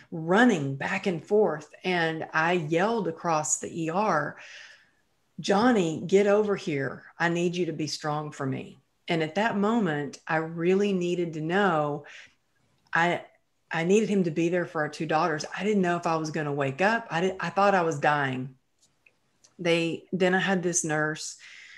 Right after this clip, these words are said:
Um, I later found out, I went to the hospital, I found out her name is Shaniqua, but she was this beautiful nurse with flowing hair. And she leaned over me and she said,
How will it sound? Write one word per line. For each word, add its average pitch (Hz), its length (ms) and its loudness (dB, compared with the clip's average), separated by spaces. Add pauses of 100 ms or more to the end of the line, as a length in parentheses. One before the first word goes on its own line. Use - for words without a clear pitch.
(240)
Um, 147 560 -2
I 170 100 2
later 185 260 4
found 165 320 0
out, 147 320 2
I 151 120 0
went 160 220 -4
to 160 60 -6
the 151 60 0
hospital, 156 440 -4
I 143 120 -2
found 147 240 -6
out - 120 -6
her 156 120 -10
name 147 200 -8
is 147 100 -10
Shaniqua, 147 560 -8
but - 160 -6
she - 180 -6
was 156 160 -8
this 160 180 -10
beautiful 208 720 2
nurse 185 480 0
with 165 240 -8
flowing 190 500 2
hair. 180 280 -2
And 175 100 -4
she 175 160 -6
leaned 185 360 2
over 180 260 2
me 170 160 -4
and 165 100 -6
she 170 160 -8
said, 175 360 -2